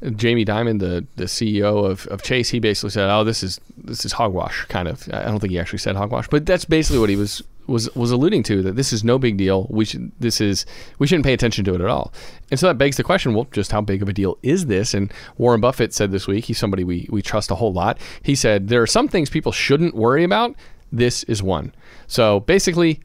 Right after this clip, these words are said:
don't worry your pretty little head. Not a big deal." And he's not wrong. Uh, we don't want you to worry either,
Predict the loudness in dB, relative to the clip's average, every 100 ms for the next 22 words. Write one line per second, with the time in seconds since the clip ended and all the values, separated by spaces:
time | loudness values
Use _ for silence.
0 | 0 2 4 2 2 2 2 2 2 2
1 | 0 -10 -6 -2 0 2 0 0 -4 0
2 | 2 4 4 2 0 -2 0 2 4 0
3 | -4 -8 -14 -4 0 2 4 2 2 0
4 | 0 0 0 2 4 4 2 -2 -2 0
5 | 2 0